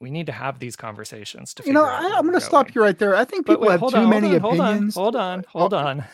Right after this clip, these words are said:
Speaker 2: in general.
Speaker 1: Hold
Speaker 2: There's
Speaker 1: on.
Speaker 2: just too many opinion having
Speaker 1: Hold on.
Speaker 2: going on.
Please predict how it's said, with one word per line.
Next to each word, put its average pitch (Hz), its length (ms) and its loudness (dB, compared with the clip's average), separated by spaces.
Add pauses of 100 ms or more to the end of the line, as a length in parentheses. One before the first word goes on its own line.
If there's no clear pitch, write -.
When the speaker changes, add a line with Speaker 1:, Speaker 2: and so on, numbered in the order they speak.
Speaker 2:
in 165 160 -2
general. 156 300 0
Speaker 1:
Hold 185 140 2
Speaker 2:
There's 147 160 2
Speaker 1:
on. - 20 -8
Speaker 2:
just - 260 -6
too - 240 -20
many 269 280 2
opinion 185 400 -4
having 143 260 -4
Speaker 1:
Hold 170 160 0
on. 156 160 2
Speaker 2:
going 143 300 -2
on. 127 340 -8